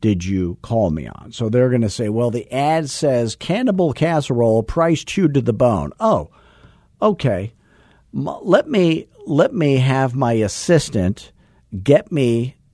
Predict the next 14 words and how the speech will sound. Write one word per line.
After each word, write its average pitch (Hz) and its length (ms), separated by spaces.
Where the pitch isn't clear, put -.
the 117 240
information 117 1080
on 104 240
that 98 240
file. 60 560
Okay, 95 360
so 113 240
now 127 360
my 117 180
assistant 147 600
is 117 200
my 120 200
right 120 340
hand. 104 440